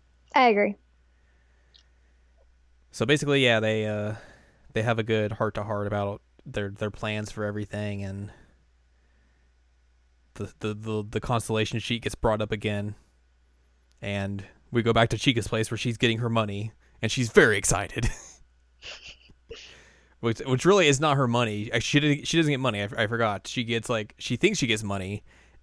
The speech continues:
Speaker 2: and it, it becomes just a never-ending series of, like,
Speaker 1: It's a scavenger hunt.
Speaker 2: "Go here, go here." Yeah, it's a scavenger hunt. This is where we also get the second dude.
Speaker 1: Yep.
Speaker 2: 'Cause we get Chica's dad, who's just,
Speaker 1: Chica's
Speaker 2: like,
Speaker 1: dad.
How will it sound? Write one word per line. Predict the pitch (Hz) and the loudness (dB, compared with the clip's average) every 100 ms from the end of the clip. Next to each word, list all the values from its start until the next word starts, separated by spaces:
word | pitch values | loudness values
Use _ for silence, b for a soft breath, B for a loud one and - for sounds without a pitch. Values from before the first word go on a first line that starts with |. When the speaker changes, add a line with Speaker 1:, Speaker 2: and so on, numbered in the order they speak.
| - | -6
Speaker 2:
and | 113 | -2
it, | 113 120 | -2 0
it | 123 117 | 0 2
becomes | 120 139 131 | 2 0 0
just | - | -4
a | 120 | 0
never-ending | 123 120 123 117 120 | 0 0 -2 -2 -2
series | 110 123 117 113 | -2 0 0 2
of, | 110 | 2
like, | 107 104 101 - - _ _ _ _ | 0 -2 -6 -14 -20 _ _ _ _
Speaker 1:
It's | 254 | -4
a | 240 | 0
scavenger | - 226 214 208 | 6 6 6 2
hunt. | 196 | 4
Speaker 2:
"Go | 117 | 4
here, | 127 220 113 | 4 0 0
go | - 160 | 4 6
here." | 196 | 6
Yeah, | 127 113 | 4 2
it's | |
a | 110 | 0
scavenger | 160 127 107 | -2 -4 -4
hunt. | 101 b b | -10 b b
This | 180 | 8
is | 214 | 8
where | 160 | 8
we | 123 | 8
also | 120 123 | 6 6
get | 117 104 110 | 4 2 2
the | 120 | 2
second | 131 190 214 175 110 | 6 4 4 2 2
dude. | 107 101 107 120 - _ _ _ _ _ - | 2 2 0 -2 -6 _ _ _ _ _ 4
Speaker 1:
Yep. | 247 294 - _ | 6 6 4 _
Speaker 2:
'Cause | 113 | -4
we | 104 | 2
get | 117 | 2
Chica's | 110 156 113 | 2 0 2
dad, | 107 160 107 107 | 4 4 4 2
who's | 117 117 | 2 2
just, | 113 | 2
Speaker 1:
Chica's | 117 311 | 4 6
Speaker 2:
like, | 110 107 | 8 8
Speaker 1:
dad. | 269 294 226 208 | 8 6 4 0